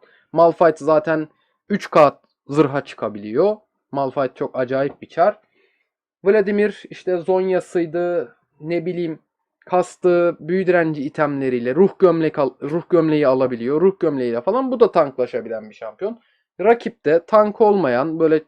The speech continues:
direktmen hasarımızı çat çat yiyecek bir, bir tek Caitlyn var. Genelde de bizim Leona dibimizde biteceği için, Malphite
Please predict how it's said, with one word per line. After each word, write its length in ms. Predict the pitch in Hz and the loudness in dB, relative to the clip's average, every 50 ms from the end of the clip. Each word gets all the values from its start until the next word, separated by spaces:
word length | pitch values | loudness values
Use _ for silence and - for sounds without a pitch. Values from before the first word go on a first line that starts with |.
| _ _ _ - | _ _ _ -4
direktmen 360 | 190 202 190 165 160 165 147 | 0 0 0 0 0 -4 -4
hasarımızı 580 | 147 160 165 - 185 165 160 160 160 147 156 156 | -4 -4 -4 0 2 2 2 2 0 -2 -4 -4
çat 260 | - - - 190 - | 0 2 0 0 2
çat 220 | - 143 127 - - | 0 -4 -2 -2 -4
yiyecek 300 | 185 151 175 196 - 190 | -4 -2 -2 -4 -4 -6
bir, 140 | 190 - - 156 - - | -10 -10 -10 -12 -10 -12
bir 120 | 202 196 | -10 -10
tek 220 | - 185 190 _ | -10 -10 -10 _
Caitlyn 420 | - 175 147 139 - 120 110 104 101 | -6 -6 -6 -6 -8 -12 -16 -16 -16
var. 200 | - - - _ _ _ _ _ _ _ _ _ _ _ _ _ _ _ _ _ _ _ - | -20 -20 -20 _ _ _ _ _ _ _ _ _ _ _ _ _ _ _ _ _ _ _ 2
Genelde 420 | 220 208 202 190 170 151 143 123 | 4 4 4 4 2 2 0 -2
de 140 | 127 139 165 | -4 -4 -6
bizim 340 | 190 160 151 139 135 - _ _ _ _ 160 | -6 -8 -8 -10 -10 -12 _ _ _ _ 0
Leona 400 | 185 185 190 185 170 156 135 127 | 2 4 4 6 4 2 0 0
dibimizde 480 | 135 131 135 127 123 113 117 117 117 | -2 -4 -4 -4 -6 -6 -6 -8 -8
biteceği 420 | 135 - 190 165 156 165 151 135 120 | -6 -8 -8 -2 0 0 0 0 -2
için, 160 | - 127 120 | -4 -10 -10
Malphite 580 | 131 151 165 165 160 - 156 127 117 - _ | -6 -2 -2 -2 -2 -2 -2 -4 -4 -6 _